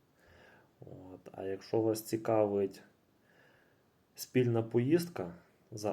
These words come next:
автомобілем, тобто авто Євротур, тоді ви можете зателефонувати до мене.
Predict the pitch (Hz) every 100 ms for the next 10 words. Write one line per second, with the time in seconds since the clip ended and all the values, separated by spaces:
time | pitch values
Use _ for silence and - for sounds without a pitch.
0 | - 101 - 107 107 107 101 92 87 87
1 | 95 - 101 98 95 87 - - - 110
2 | - 107 104 104 101 104 - 107 90 101
3 | 104 113 110 110 110 104 104 104 104 107
4 | 107 113 113 131 143 - 104 98 92 87